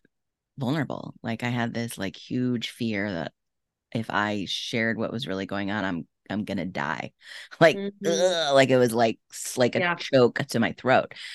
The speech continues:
Speaker 2: Yeah.
Speaker 1: And, uh, they were like, "Oh, that's kinda how I feel too.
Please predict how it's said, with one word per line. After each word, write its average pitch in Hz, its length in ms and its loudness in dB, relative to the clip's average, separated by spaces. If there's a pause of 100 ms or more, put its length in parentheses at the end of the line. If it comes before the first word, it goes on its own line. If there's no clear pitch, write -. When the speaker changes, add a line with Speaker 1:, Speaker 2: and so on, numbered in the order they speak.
(160)
Speaker 2:
Yeah. 175 300 0
Speaker 1:
And, 135 680 8
uh, 123 480 4 (220)
they 139 120 -4
were 135 80 -4
like, 127 240 -8
"Oh, - 320 -2
that's 147 200 -4
kinda 131 200 0
how 123 120 0
I 151 140 2
feel 107 200 0
too. 147 320 2